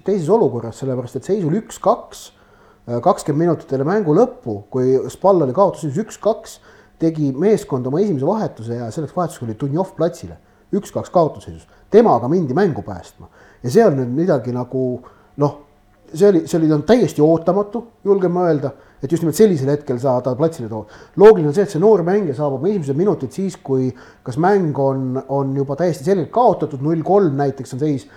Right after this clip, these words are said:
või on väga selgelt võidetud, ollakse neli null ees. Ja siis sa annad talle lõpus kümme, viisteist minutit. Et see on see, kuidas me kogu maailmas näeme, kuidas neid noori mängijaid sisse mängitatakse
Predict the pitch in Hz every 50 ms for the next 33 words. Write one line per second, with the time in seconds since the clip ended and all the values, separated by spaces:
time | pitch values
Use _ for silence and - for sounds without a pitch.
0 | - _ _ 143 147 147 147 165 170 156 165 180 147 151 135 151 190 185 156 127
1 | - 120 120 127 120 - 139 147 156 151 139 135 139 135 156 175 151 104 90 -
2 | - _ - - _ - 117 131 170 190 156 - 170 165 151 - 135 131 139 151
3 | 160 156 127 - - 170 160 135 139 139 135 135 - - 127 117 - 147 135 117
4 | - - - _ _ _ - - - - 131 131 - 175 175 165 175 175 165 147
5 | 139 127 110 147 151 151 143 - - 180 165 180 208 202 147 123 113 143 135 120
6 | 113 135 120 117 135 123 123 156 147 123 127 131 147 143 127 117 113 - 147 139
7 | - - 135 151 147 123 107 - - - 98 -